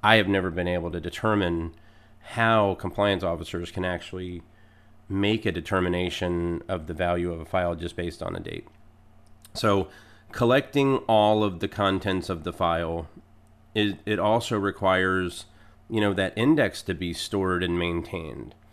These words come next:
You know, this also offers the ability to use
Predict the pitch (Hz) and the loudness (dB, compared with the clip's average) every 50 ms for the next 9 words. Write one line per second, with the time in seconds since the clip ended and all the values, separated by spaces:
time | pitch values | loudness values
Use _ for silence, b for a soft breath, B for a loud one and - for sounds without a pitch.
0 | b b b b b 98 104 98 95 123 143 - - - 98 101 107 123 - - | b b b b b -2 -2 0 2 2 0 0 -2 -2 0 2 2 2 2 0
1 | 107 98 92 - 85 92 92 90 - - 92 90 90 87 - - 92 92 87 82 | 0 0 0 0 2 2 0 0 0 -2 -2 -2 -4 -4 -6 -6 -6 -4 -4 -4
2 | 82 98 101 101 98 92 92 90 87 87 - - - 98 90 87 95 95 95 92 | -2 -2 0 0 0 0 -2 -4 -4 -6 -8 -10 -10 -8 -6 -4 -4 -2 -2 -2
3 | 90 90 87 82 - - | -4 -4 -6 -8 -10 -14